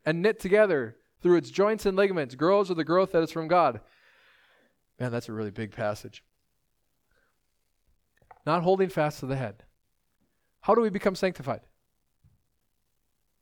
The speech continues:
Hold fast to the head.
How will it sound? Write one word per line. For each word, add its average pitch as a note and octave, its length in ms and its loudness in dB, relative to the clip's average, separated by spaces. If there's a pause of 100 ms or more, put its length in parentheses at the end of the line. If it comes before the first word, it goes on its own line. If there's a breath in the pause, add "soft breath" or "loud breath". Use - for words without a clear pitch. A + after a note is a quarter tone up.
(1200)
Hold A3 280 0
fast A#3 260 2
to B3 40 -6
the A#3 100 6
head. C4 360 2